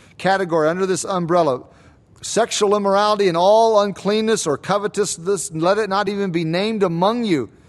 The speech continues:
is, is fitting for saints. Neither filthiness, nor foolish talking, nor coarse jesting,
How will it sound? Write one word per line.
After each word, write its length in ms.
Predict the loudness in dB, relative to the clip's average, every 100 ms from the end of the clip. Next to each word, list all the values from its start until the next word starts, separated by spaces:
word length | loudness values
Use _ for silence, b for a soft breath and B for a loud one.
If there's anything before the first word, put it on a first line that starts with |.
| b b
is, 180 | -6 -2
is 200 | -2 -2
fitting 380 | -2 0 0 -2
for 180 | -4 -4
saints. 520 | -2 -2 -2 -4 -6
Neither 260 | -4 -2 -4
filthiness, 880 | 0 0 2 -2 -2 -2 -4 -10 b b b b b b
nor 180 | -2 -2
foolish 460 | -2 0 2 0
talking, 540 | -2 0 0 0 -4 -2
nor 160 | -2
coarse 400 | -2 -2 0 -2
jesting, 560 | -2 0 0 0 -4 -6